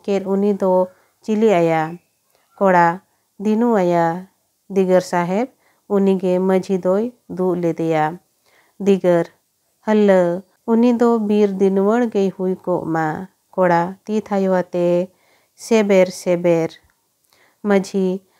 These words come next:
ᱟᱭᱳ ᱠᱚ, ᱵᱟᱵᱟ ᱠᱚ, ᱮᱱᱮᱡ ᱫᱚ ᱱᱮᱜᱼᱮ ᱱᱤᱝᱠᱟᱹᱱ ᱜᱮᱭᱟ᱾ ᱤᱠᱟᱹ ᱠᱟᱞᱮᱯᱮ ᱪᱮᱫ ᱵᱟᱝ, ᱟᱫᱚ ᱤᱧ ᱦᱚᱸ ᱵᱟᱱᱟ ᱢᱚᱪᱟ ᱠᱷᱚᱱ ᱵᱟᱧᱪᱟᱣ ᱠᱟᱛᱮ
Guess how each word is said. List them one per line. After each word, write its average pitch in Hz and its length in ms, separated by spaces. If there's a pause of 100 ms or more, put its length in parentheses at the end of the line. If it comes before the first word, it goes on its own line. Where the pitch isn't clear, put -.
(140)
ᱟᱭᱳ 220 260
ᱠᱚ, 233 200
ᱵᱟᱵᱟ 202 320
ᱠᱚ, 196 480
ᱮᱱᱮᱡ 208 420
ᱫᱚ 196 160 (540)
ᱱᱮᱜᱼᱮ 214 320
ᱱᱤᱝᱠᱟᱹᱱ 202 500 (100)
ᱜᱮᱭᱟ᱾ 175 440 (220)
ᱤᱠᱟᱹ 240 280
ᱠᱟᱞᱮᱯᱮ 226 600
ᱪᱮᱫ 208 280
ᱵᱟᱝ, 208 240
ᱟᱫᱚ 196 260 (100)
ᱤᱧ 202 280
ᱦᱚᱸ 196 340 (360)
ᱵᱟᱱᱟ 208 300
ᱢᱚᱪᱟ 208 380
ᱠᱷᱚᱱ 196 420
ᱵᱟᱧᱪᱟᱣ 190 440
ᱠᱟᱛᱮ 196 380